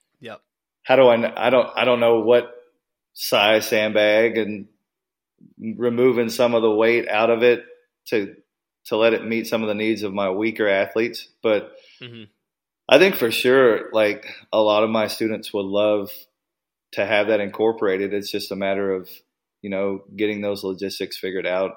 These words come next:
Speaker 2: and then going from there. But I think I'm a huge fan of the sandbag, and the med ball stuff you were talking about would be legit. I don't know how, <laughs> how long my students could go without bench pressing. Uh,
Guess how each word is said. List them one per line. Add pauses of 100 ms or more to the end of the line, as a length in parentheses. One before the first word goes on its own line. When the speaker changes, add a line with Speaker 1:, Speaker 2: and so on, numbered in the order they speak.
Speaker 2:
and
then (1000)
going
from
there.
But (460)
I
think (1200)
I'm
a
huge
fan
of
the
sandbag,
and
the
med
ball
stuff
you
were
talking
about
would
be (540)
legit. (340)
I
don't
know
how, (160)
<laughs>
how
long
my
students
could
go
without
bench
pressing. (120)
Uh,